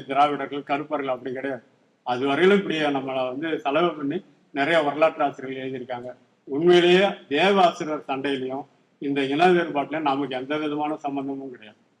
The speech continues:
அப்ப இரண்டாவது கட்டமாக வந்தவர்கள் தேவர்கள் அல்லது நார்டிக் ஆரியன்ஸ். அப்ப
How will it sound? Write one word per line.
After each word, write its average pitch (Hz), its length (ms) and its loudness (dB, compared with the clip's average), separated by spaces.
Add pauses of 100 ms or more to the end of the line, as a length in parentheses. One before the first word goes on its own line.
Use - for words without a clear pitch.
(440)
அப்ப 143 180 -4
இரண்டாவது 208 480 2
கட்டமாக 165 500 0
வந்தவர்கள் 139 540 0 (920)
தேவர்கள் 170 560 6 (420)
அல்லது 175 380 4
நார்டிக் 196 720 6 (120)
ஆரியன்ஸ். 127 360 -2 (500)
அப்ப 131 220 0